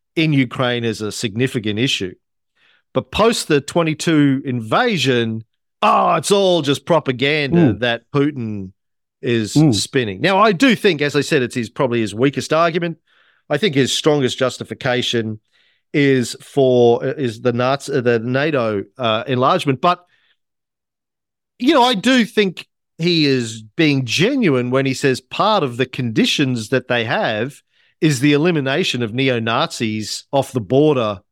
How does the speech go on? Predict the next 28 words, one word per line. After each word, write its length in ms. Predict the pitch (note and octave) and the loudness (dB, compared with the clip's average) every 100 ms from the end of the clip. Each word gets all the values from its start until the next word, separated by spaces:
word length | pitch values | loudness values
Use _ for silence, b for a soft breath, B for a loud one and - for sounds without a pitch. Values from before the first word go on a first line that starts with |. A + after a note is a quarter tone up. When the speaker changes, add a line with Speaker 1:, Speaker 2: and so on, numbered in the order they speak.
| - | -8
Speaker 1:
between 340 | C3 C#3+ B2+ | -4 0 0
Ukraine 440 | A#2+ - C#3 A#2+ G#2 | 0 -2 -2 -2 -4
and 100 | G#2 | -2
Russia. 380 | A3 - - - _ _ _ _ _ | -2 -2 -8 -12 _ _ _ _ _
I 60 | B2 | -2
mean, 320 | C3+ C3 D3+ | 0 2 2
Speaker 2:
Hmm. 80 | A2+ | 0
Speaker 1:
I, 240 | D#3+ D#3 | -2 -2
I, 320 | D#3+ D#3+ E3 E3+ | -2 -2 0 -2
I, 340 | F3 - E3+ | -6 -12 -8
you 140 | F3+ C3+ | -4 -2
know, 220 | G#2+ A#2+ | -2 -2
it, 400 | C3 C3 C#3+ C#3 | -2 0 -2 -2
it's 300 | C3 - - _ _ _ _ _ _ _ - | -8 -10 -14 _ _ _ _ _ _ _ -4
important 580 | D#3+ C#3 F3+ A#3+ F#3+ C#3+ | -4 -2 2 2 2 0
for 140 | C#3+ | 2
us 260 | C3 C3 - | 2 0 -2
outside 420 | C#3 C3 C#3 D3 | -4 0 0 0
of 140 | A2+ | 0
Russia 320 | B2 D3 B2+ G#2+ | 0 0 -2 -6
to 240 | - A2+ | -4 -4
remember 1200 | G2 A2+ A#2 B2 F3+ D4 A3+ D3 B2 A#2 G#2+ G#2+ _ _ _ _ _ E3+ | -2 -2 0 0 2 2 2 2 2 0 -4 -8 _ _ _ _ _ -8
that 300 | F3 F#3+ G#3 | 0 0 2
the 80 | |
Nazis 460 | G#3+ D#4 D4 G#3 D#3+ | 2 2 2 0 -2
killed 380 | - A3 C3+ - | 2 2 2 -6
twenty 400 | - B3+ G#3 E3+ | -2 0 2 4
million 600 | F#3 G3 E3+ C3 A#2 | 4 4 2 0 -4